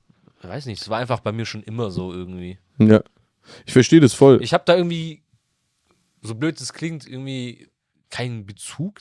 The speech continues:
Speaker 1: zu gehabt.
Speaker 2: Zur
Speaker 1: Also
Speaker 2: Spiritualität.
Speaker 1: ich war, als ich kleiner war, war ich öfters mal in der Kirche und so und ich hab's einfach, also es hat mich irgendwie, blöd gesagt, nicht gecatcht.
Speaker 2: Es hat dir nichts gegeben.
Speaker 1: Ja, das war einfach, ich hab's nicht gefühlt.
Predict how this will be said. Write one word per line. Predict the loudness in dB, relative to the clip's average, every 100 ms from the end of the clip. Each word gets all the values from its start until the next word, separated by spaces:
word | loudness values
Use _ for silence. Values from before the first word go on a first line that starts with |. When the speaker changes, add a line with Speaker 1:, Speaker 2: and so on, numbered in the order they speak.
| _
Speaker 1:
zu | -12 -8
gehabt. | -4 -4 -6 _ -20 _ _ -20 -20 _
Speaker 2:
Zur | 0
Speaker 1:
Also | 4
Speaker 2:
Spiritualität. | 4 4 6 6 6 6 6 6 2 -20 -20 _ _ -8
Speaker 1:
ich | -2
war, | 2 2 2 -4
als | -6 -6
ich | -10
kleiner | -4 -2 0 0
war, | 2 2 4
war | 2
ich | 0 -6
öfters | -12 -12 -8
mal | -6
in | -6
der | -8
Kirche | -10 -10 -10 -10
und | -10
so | -8 -8
und | -8
ich | -10 -10
hab's | -12 -12
einfach, | -12 -6 -6 -6
also | -12 -12
es | -12 -10
hat | -8
mich | -8 -10
irgendwie, | -10 -10 -10 -10
blöd | -6 -6 -6
gesagt, | -4 -4 -4
nicht | -10 -10
gecatcht. | -14 -8 -4 -4 -6 -16 -6
Speaker 2:
Es | 2
hat | 4
dir | 6
nichts | 6 4
gegeben. | -2 0 0 2
Speaker 1:
Ja, | 4 4 2
das | -2
war | -4 -4
einfach, | -2 -2 -4
ich | -4 -6
hab's | -6 -6 -12
nicht | -8 -10
gefühlt. | -10 -10 -8 -8